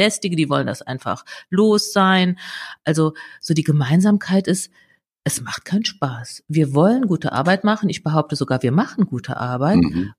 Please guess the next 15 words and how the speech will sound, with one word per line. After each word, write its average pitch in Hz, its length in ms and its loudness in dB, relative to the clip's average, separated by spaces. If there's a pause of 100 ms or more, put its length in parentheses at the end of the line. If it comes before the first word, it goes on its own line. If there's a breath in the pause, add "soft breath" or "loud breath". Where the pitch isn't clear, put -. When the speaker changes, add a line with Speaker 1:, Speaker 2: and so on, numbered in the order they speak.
(140)
Speaker 1:
Und, 175 240 4
aber 160 160 0
trotzdem - 420 -6
ist - 160 0
da 220 80 6
dieses 214 380 0 (120)
Störgefühl. 143 840 2 (260)
Speaker 2:
<laughs> 71 1300 -6 (160)
Mhm. 98 460 2 (340 loud breath)
Und - 140 0
deine 87 220 2
Frage 104 360 -2
jetzt 131 220 0
dazu 131 340 -2
wäre? 143 460 0